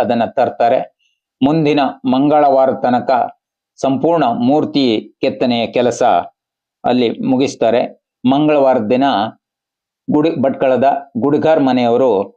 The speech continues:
ಇಲ್ಲಿಗೆ ಮಾರಿ ಗದ್ದುಗೆಗೆ, ಮಣ್ಕುಳಿ ಗದ್ದುಗೆಗೆ ಬಂದು ಅದಕ್ಕೆ ಬಣ್ಣ ಹಚ್ಚುವಂತ ಕೆಲಸವನ್ನ ಮುಗಿಸ್ತಾರೆ. ಮಾರಿ ಮರವನ್ನ ಪೂಜೆ ಮಾಡುವವರು ಏನು ಮಾರುತಿ ಆಚಾರ್ಯರು. ಹಾಗೆ ಈ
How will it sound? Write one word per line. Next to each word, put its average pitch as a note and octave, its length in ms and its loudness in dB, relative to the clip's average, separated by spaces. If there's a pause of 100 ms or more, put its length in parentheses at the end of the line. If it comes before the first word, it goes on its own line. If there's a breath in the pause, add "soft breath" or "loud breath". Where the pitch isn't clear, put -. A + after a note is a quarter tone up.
(840)
ಇಲ್ಲಿಗೆ C#3+ 340 0 (460)
ಮಾರಿ C#3 200 2 (120)
ಗದ್ದುಗೆಗೆ, A#2+ 520 0
ಮಣ್ಕುಳಿ B2+ 380 -2
ಗದ್ದುಗೆಗೆ A#2 480 -2
ಬಂದು B2+ 200 -2 (440)
ಅದಕ್ಕೆ B2+ 260 0 (140)
ಬಣ್ಣ D3+ 180 2 (100)
ಹಚ್ಚುವಂತ A#2 400 -2 (120)
ಕೆಲಸವನ್ನ A#2+ 560 0 (580)
ಮುಗಿಸ್ತಾರೆ. B2 520 0 (880)
ಮಾರಿ C3+ 300 2 (100)
ಮರವನ್ನ C3+ 360 0 (100)
ಪೂಜೆ B2+ 300 0
ಮಾಡುವವರು B2 460 2 (400)
ಏನು G#2+ 180 -2 (100)
ಮಾರುತಿ A2+ 440 0
ಆಚಾರ್ಯರು. A2 600 0 (640)
ಹಾಗೆ B2+ 280 0 (760)
ಈ C#3+ 80 0